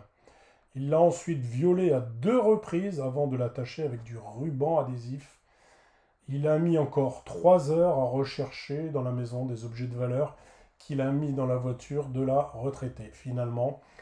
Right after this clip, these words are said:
il lui a estorqué sous menace de mort ses codes de carte bancaire. Puis il a pris la fuite, bien sûr, hein, très courageux.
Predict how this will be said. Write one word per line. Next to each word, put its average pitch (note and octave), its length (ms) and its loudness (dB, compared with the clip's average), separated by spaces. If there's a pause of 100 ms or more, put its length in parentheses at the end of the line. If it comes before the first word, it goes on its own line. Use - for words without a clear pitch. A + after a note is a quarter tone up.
(160)
il C#3+ 180 -6
lui C#3+ 140 0
a C#3+ 60 4
estorqué C3+ 560 -4
sous E3 240 -8
menace C3+ 760 -4
de B2 60 -8
mort B2+ 360 -4 (300)
ses C3+ 280 -8
codes D#3 460 0
de C3+ 120 -4
carte C3 280 0
bancaire. C3 600 -2 (480)
Puis D3+ 200 -2
il C3+ 60 2
a B2 60 2
pris A#2+ 160 -6
la A2+ 80 -4
fuite, D#3+ 320 -6
bien G#2 160 -14
sûr, C3+ 320 -8
hein, A#2 100 -8
très B2 160 -12
courageux. C3+ 480 0